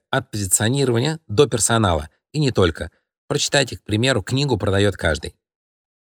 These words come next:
На привлечение с бюджетом или без свет клином не сошелся.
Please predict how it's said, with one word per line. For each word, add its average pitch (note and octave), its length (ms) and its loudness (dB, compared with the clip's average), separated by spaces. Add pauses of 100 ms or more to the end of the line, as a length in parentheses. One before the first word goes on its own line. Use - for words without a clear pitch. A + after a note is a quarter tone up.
(340)
На D#3 220 2
привлечение D3 720 2
с F#2+ 40 -4
бюджетом B2 460 2
или A#2+ 100 4
без D#3 380 2
свет C#3+ 340 2
клином C3 360 0
не A#2 80 2
сошелся. F#2+ 600 -2